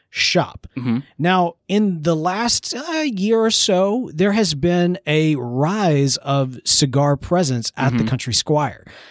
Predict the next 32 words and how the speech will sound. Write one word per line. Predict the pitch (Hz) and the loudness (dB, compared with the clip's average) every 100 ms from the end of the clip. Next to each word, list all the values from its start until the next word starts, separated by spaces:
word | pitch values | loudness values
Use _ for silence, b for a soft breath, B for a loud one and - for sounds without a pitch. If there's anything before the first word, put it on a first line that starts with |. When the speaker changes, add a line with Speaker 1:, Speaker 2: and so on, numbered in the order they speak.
| B 127 | B -4
Speaker 1:
Uh, | 135 | -2
now, | 135 139 | 0 -2
the | |
Country | 135 165 | 0 0
Squire | - 160 | 2 2
is | 139 | 2
very, | 127 160 127 | 0 0 -2
still | - 165 | 0 0
very | 147 151 | 0 2
much | 143 - | 2 0
a | |
pipe | - 139 | 0 0
shop, | - 135 127 | 0 0 0
always | 123 110 | -2 0
has | 156 180 135 | 2 2 0
been. | 110 98 B B B B - | -2 -4 B B B B -2
But, | 269 196 151 - _ | 2 2 0 -6 _
you | 254 | -2
know, | 233 | 0
there, | 220 | 0
there | 156 185 | 0 0
is | 180 202 | 0 0
kind | 196 190 | 0 2
of | |
a, | 202 | 2
a | 165 | 2
rising, | 139 131 139 139 156 165 | 2 2 2 2 0 0
um, | 151 160 160 - | 0 0 -2 -2
cigar | 127 165 139 135 151 | -2 0 0 0 -2
fellowship, | - 151 156 139 139 139 - | -4 -2 -2 -2 -2 -4 -4
uh, | 139 | 0
Speaker 2:
Yeah. | 139 | 0